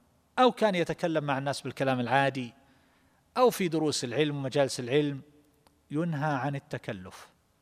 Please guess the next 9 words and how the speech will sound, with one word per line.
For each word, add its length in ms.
وكذلك 480
في 100
التأليف 640
والكت-، 400
والكتابة 640
والمقال 720
وما 300
أشبه 320
ذلك، 460